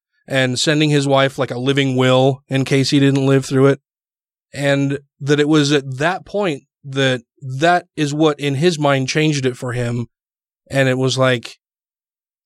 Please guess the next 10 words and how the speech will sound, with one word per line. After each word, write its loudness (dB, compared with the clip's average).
the 0
reason 0
he, 0
I, 0
I'm 0
glad -2
he -4
changed -4
his -4
mind. -4